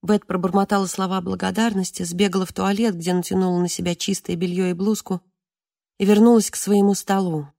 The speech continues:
Гарри вручил ей кружку цикориевого кофе и связку роддов. Нечто важное. Все они это понимали.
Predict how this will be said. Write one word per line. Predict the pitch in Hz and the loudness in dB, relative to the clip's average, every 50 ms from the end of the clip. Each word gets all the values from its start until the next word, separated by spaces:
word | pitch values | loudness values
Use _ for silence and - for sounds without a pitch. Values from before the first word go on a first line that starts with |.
| _ _ _ _ _ _ _ _ _ _ _ _ _ _ - | _ _ _ _ _ _ _ _ _ _ _ _ _ _ -12
Гарри | 170 170 214 226 220 208 185 190 | -4 0 2 2 2 2 0 -2
вручил | 180 170 - 180 170 - - 202 196 180 | -4 -4 -4 -6 -6 -4 -4 -2 -2 -2
ей | 170 180 170 | -2 -4 -4
кружку | 165 - 180 190 196 - - - | -4 -4 -2 -2 -2 -2 -4 -10
цикориевого | - - 165 - - 180 175 170 170 165 160 156 170 85 - - | -10 -10 -10 -6 -4 -4 -2 -2 -2 -4 -4 -4 -6 -4 -4 -6
кофе | 175 - 208 214 196 190 - 180 165 - _ _ _ _ _ _ _ _ _ _ _ _ | -4 -2 -2 -2 -2 -2 -4 -10 -12 -12 _ _ _ _ _ _ _ _ _ _ _ _
и | - | -12
связку | 170 - 190 185 185 175 - - - 170 | -10 -4 -2 0 0 0 -2 -4 -4 -2
роддов. | 165 170 160 143 131 127 - - - _ _ _ _ _ _ _ _ _ _ _ _ _ _ _ _ _ _ _ _ _ _ _ _ _ _ _ _ _ _ | -2 0 -2 -2 -4 -8 -14 -14 -16 _ _ _ _ _ _ _ _ _ _ _ _ _ _ _ _ _ _ _ _ _ _ _ _ _ _ _ _ _ _
Нечто | 190 180 170 - - - - 170 | -4 -4 -4 -4 -8 -10 -8 -10
важное. | 160 165 190 180 170 156 - 156 151 156 156 156 151 _ _ _ _ _ _ _ _ _ _ _ _ _ _ _ _ _ _ _ | -6 -4 -4 -4 -4 -4 -6 -8 -8 -10 -10 -12 -16 _ _ _ _ _ _ _ _ _ _ _ _ _ _ _ _ _ _ _
Все | _ - - 196 185 | _ -8 -6 -6 -4
они | 175 175 185 | -4 -4 -6
это | 185 - | -8 -8
понимали. | - - 190 190 196 190 175 160 156 160 - | -10 -6 -4 -4 -4 -4 -4 -6 -8 -10 -14